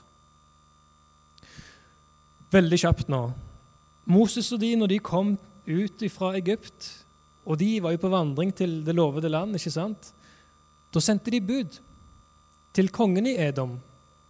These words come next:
Kan du lese i fjerde Mosebok, kapittel tjue? «Kan vi få lov til å gå gjennom landet deres? Vi skal ikke drikke av noen brønn.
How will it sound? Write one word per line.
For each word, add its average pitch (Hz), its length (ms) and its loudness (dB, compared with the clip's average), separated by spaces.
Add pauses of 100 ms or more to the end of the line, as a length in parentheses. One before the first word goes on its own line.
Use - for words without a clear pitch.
(160)
Kan 175 120 0
du 196 60 2
lese 175 320 0
i 165 40 -8
fjerde 156 300 0
Mosebok, 160 580 -4 (520)
kapittel 151 360 -2
tjue? 143 320 0 (2000)
«Kan 196 160 2
vi 214 120 2
få 214 120 0
lov 196 300 -2
til 208 120 -4
å 185 60 -6
gå 196 120 0
gjennom 185 200 0
landet 180 240 2
deres? 139 320 -8 (1700)
Vi 165 100 2
skal 160 200 4
ikke 202 480 2
drikke 190 260 4
av 185 60 6
noen 175 240 4
brønn. 170 260 0